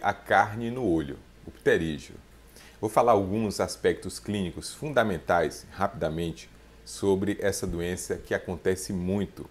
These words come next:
em nosso país, o Brasil, que é um país tropical.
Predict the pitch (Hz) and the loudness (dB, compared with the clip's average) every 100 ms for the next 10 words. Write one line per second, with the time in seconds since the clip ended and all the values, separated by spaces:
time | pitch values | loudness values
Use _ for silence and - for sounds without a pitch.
0 | - 85 87 - - 78 78 69 - 76 | -10 -2 -2 -4 0 2 2 -4 -10 -6
1 | 76 78 73 76 71 - - - 69 80 | -2 -2 -2 -6 -8 -12 -12 -12 -2 -2
2 | 78 - - 85 - 82 73 - | -2 -4 0 0 -2 -4 -2 -4